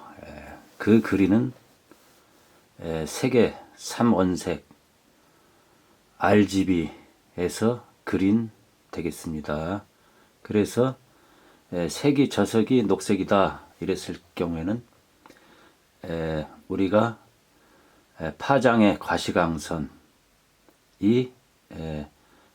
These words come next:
빨주노초 파남보 이렇게 되는데, 거기에서 저색이 녹색이다 했을 때는 녹색이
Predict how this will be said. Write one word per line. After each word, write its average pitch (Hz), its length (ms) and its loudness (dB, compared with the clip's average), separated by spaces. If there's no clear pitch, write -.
빨주노초 101 920 2
파남보 87 800 -2
이렇게 95 320 -4
되는데, 76 600 -8
거기에서 87 680 -6
저색이 98 460 0
녹색이다 87 560 -2
했을 - 360 -12
때는 90 380 -8
녹색이 95 640 -2